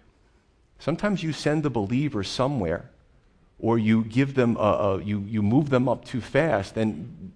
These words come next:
you end up hurting them. You know, and, and we make that mistake sometimes as leaders. We think they're mature,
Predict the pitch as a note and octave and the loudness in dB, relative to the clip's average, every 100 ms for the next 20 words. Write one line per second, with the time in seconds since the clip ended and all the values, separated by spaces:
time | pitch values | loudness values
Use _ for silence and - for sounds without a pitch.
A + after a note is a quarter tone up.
0 | - B2 C3+ D#3+ - A2 D3 A#2 D2+ - | -4 -2 0 -2 -2 -2 -2 -4 -8 -12
1 | - _ _ _ _ _ _ _ _ - | -20 _ _ _ _ _ _ _ _ -4
2 | G2+ A2 C3+ G#2+ A#2 B2 C3+ D3+ D#3 E3+ | 0 2 0 0 0 2 2 0 0 -2
3 | D3 C#3 - G#3+ - B2 G2 A2+ F#2+ F#2+ | -2 -4 -2 -2 -2 -4 -2 -2 -2 -4
4 | F2+ F#2+ E2+ E2+ G#2 G#2+ F3 F#3 C3 - | -2 -2 -2 -2 -4 -2 2 2 2 -2
5 | G#2 A2 G#2 - F#3 G3+ A2 | -2 -2 -4 -2 0 2 0